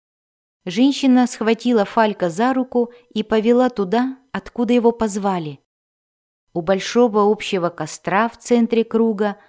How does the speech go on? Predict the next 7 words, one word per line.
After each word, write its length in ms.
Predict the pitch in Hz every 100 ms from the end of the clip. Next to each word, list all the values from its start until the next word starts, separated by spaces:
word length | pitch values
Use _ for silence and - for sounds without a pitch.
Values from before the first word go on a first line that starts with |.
| _
образованного 840 | - 185 202 185 214 220 202 196 185
шатрами, 680 | - 196 208 202 196 180 175 _ _
праздновали 680 | - 160 226 254 240 233 220
удачную 640 | 214 185 214 226 - 214 208
охоту, 580 | - 240 226 170 143 _ _ _ _
поджаривали 840 | - 147 143 160 202 214 202 196 196
быка. 520 | 175 196 190 160